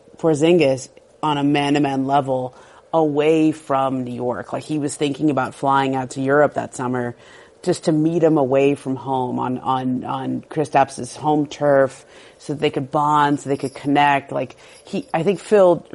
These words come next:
understood how, how that relationship between Porzingis and the Knicks had fractured. And I think one of the,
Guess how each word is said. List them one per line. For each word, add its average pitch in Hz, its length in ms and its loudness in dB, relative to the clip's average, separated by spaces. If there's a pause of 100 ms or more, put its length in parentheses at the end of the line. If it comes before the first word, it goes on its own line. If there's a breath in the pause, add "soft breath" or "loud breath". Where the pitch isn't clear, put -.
(320)
understood 165 800 4
how, 147 640 2 (460 loud breath)
how 143 380 -2
that 147 260 2
relationship 151 580 2
between 139 680 -2 (160)
Porzingis 147 460 0
and 135 100 -2
the 139 40 0
Knicks 139 220 0
had 131 100 -6
fractured. 196 440 0
And 139 100 -4
I 151 80 -2
think 196 260 -2 (320 loud breath)
one 208 160 4
of 226 80 4
the, 165 220 4